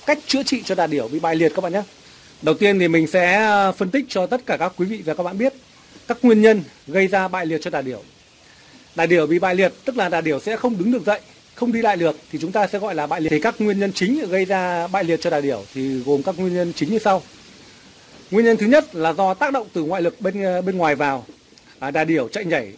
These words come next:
bị va, va chạm vào nhau, va đập vào nhau, hay là bị va đập vào những cái vật, à, à, cứng, dẫn đến là đà điểu bị tổn thương các cái, à, xương khớp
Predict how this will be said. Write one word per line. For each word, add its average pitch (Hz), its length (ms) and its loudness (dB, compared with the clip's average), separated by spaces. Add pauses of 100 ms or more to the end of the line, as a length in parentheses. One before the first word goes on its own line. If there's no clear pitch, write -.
(240)
bị 160 140 -4
va, 180 640 0
va 185 140 -2
chạm 185 220 -4
vào 156 100 -6
nhau, 180 240 -6 (100)
va 175 200 -2
đập 180 200 -2
vào 151 120 -4
nhau, 175 260 -2 (280)
hay 185 140 -8
là 165 140 -2
bị 160 140 -2
va 190 160 0
đập 175 220 -2
vào 143 240 -4
những 160 120 -8
cái 190 140 -4
vật, 185 180 0 (200)
à, 139 440 -6 (360)
à, 131 500 -4
cứng, 208 220 2 (500)
dẫn 202 120 -2
đến 185 160 2
là 208 100 2
đà 156 160 2
điểu 135 180 -2
bị 131 100 -6
tổn 135 260 -4
thương 214 300 4 (460)
các 214 120 -8
cái, 208 260 -4
à, 196 220 0
xương 214 200 0
khớp 269 200 4